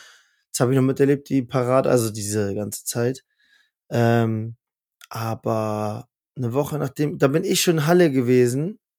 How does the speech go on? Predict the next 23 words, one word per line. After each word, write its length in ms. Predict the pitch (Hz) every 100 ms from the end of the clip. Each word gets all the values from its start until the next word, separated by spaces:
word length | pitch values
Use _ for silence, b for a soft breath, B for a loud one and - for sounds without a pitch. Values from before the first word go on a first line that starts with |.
| _ _ _ _ _ _ -
Diggi, 540 | 143 135 143 139 143
schreibt 280 | - - 143
einfach 220 | 143 135 135
ein 120 | 131
Homie, 280 | 135 139 131
ja, 240 | 131 127
Dings, 540 | 123 131 143 127 - -
einfach 300 | 127 131 135
durch 220 | 131 123
mein 240 | 123 139 147
Viertel, 320 | - 147 131
durch 160 | 131 120
meine 240 | 135 135
Nebenstraßen, 760 | 131 143 135 - 131 127 123 127
einfach 200 | 123 127
LeBron 420 | 123 113 127 127
durchgelaufen, 800 | 120 113 - 113 113 110 120 117
so 320 | - - 123 123
durchgespaziert. 1080 | 123 117 - 123 113 - 113 - 117 113 -
Und 80 |
ich 100 | 113
denk 200 | - 127
mir, 320 | 123 110 107